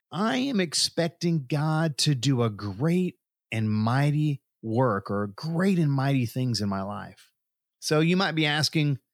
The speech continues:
"What makes me so special?" And I'm not talking about me, Jay. I'm talking about you. What is it that makes you so special? So special that God would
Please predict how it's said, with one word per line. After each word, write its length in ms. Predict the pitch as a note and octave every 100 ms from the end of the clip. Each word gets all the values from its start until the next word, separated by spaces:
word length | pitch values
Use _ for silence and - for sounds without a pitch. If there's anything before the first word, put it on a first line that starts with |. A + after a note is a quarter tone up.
| _
"What 160 | - D3
makes 280 | E3+ D#3+ E3
me 120 | F#3
so 200 | - A#2+
special?" 640 | - A2 G#2 - - - _ _ -
And 100 | C#3+
I'm 80 | D#3+
not 120 | B2+
talking 220 | B2 A2
about 280 | F#2+ F2 -
me, 380 | C3 C3+ F#2+ - _ _
Jay. 280 | - G#2+ G2+
I'm 140 | G#2
talking 300 | A2+ A#2 A#2
about 300 | G2 G2+ F#2+ - -
you. 280 | E3 - - _ _ _
What 300 | A2 D3+ A#3+
is 140 | A3+
it 120 | F#3+ D3
that 140 | D3
makes 460 | D3 B2+ - - - _
you 240 | - G#2+ A3+
so 180 | - F2+
special? 560 | - F#2 - - - _ _ _
So 240 | - F#3 B3+
special 480 | - G#3+ G#3 G3+ D#3
that 160 | C3
God 280 | D3 D#3 D#3+
would 220 | D3 C#3